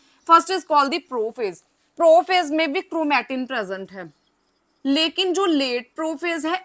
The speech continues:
इसमें chromatin की कंडेंसेशन होती है into the chromosome। तो जो मेटाफेज, एनाफेज and telophase,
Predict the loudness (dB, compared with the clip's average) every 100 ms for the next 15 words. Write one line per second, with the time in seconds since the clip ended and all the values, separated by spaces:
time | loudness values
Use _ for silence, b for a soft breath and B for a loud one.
0 | -8 -8 -4 -4 -4 -4 -2 -2 -4 -6
1 | -6 -4 -4 -2 -2 -4 -6 -8 -6 -6
2 | -6 -2 0 0 -4 -6 -6 -6 -4 -2
3 | -2 -4 -8 -8 -12 b b b -4 -2
4 | 0 2 2 2 -2 -2 -6 -6 -6 -4
5 | -6 -6 -8 -8 -6 -4 -4 -6 -6 -6
6 | -6 -8